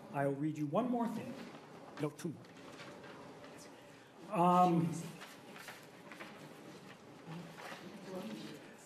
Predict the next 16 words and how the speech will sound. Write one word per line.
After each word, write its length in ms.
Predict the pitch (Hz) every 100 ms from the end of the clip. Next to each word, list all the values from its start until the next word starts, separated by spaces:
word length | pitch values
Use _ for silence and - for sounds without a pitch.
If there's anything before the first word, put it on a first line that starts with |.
| -
I 80 | 214
call 280 | 214 233 240
this 140 | 240
the 120 | - 220
dairyman's 680 | 208 214 208 202 180 165 170 -
prayer, 220 | 160 - - - - - - - - - - -
written, 580 | 151 196 214 214 208 -
uh, 140 | 170 165
by 200 | 170 170
an 80 | 170
extension 560 | 165 - 202 190 170
agent 380 | 165 151 143 127 135
around 200 | 131 139
nineteen 400 | 143 143 147 139
twenty 300 | 143 143 127
something. 360 | 113 - -